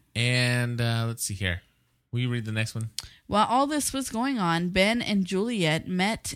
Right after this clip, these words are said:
Speaker 2: in the Pearl Station to discuss their plan to use Michael to eventually lure Jack, Kate, and Sawyer to a remote location where they would be taken captive. That day, Michael was contacted by someone claiming to be Walt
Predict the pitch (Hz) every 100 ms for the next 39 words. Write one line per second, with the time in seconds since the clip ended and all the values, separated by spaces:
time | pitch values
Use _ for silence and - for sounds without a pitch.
0 | - 190 185 175 - 311 370 - - 139
1 | - - 175 - 196 196 - 208 214 -
2 | 262 262 180 170 165 - 214 254 175 165
3 | 165 170 - 190 185 233 285 - 208 180
4 | 175 170 147 156 - - - - - -
5 | 190 190 208 240 - - 208 190 - 196
6 | 190 208 175 143 147 - 190 175 185 190
7 | 196 - 285 269 160 151 - 170 175 175
8 | 175 175 208 196 185 180 170 160 175 190
9 | 226 214 - - - - - - - -
10 | 220 262 254 160 156 175 165 - 208 190
11 | 202 - 254 254 170 160 - 175 165 180
12 | 180 170 214 220 - 165 202 226 240 269
13 | 277 180 156 -